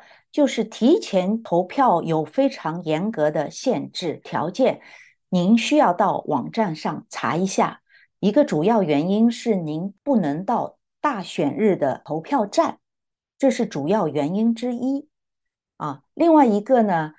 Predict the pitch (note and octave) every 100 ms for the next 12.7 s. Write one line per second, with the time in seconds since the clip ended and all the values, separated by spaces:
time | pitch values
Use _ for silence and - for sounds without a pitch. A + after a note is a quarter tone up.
0 | _ - A#3+ - C#4 - - E3+ - C4+
1 | D4+ B3 - C#4 C#4+ D4 C#4+ C#4+ C#4+ -
2 | C#3 C3 - _ _ _ - C4+ B3+ G3
3 | - - _ _ E4 D4 F#3+ - D3 F#3+
4 | A3 D3+ - - - D#3+ A3+ D4 D4+ -
5 | C4+ C4 B3+ - B3 - _ _ _ _
6 | - D#4+ E4+ - E4+ E4+ G4+ G#3 - _
7 | _ - D4+ D4+ B3+ - - C#4 A#3 A#3+
8 | - B3+ - _ _ _ _ _ - B3+
9 | F3 C3+ - F#3 D#3 - D4+ E4+ F4 -
10 | - D4+ G3+ - D3 - D#3 - G#3+ F#3
11 | - C4 C#4 A#3 - D4 G3 - D3 D3
12 | - C4 D#3 - G3 C#3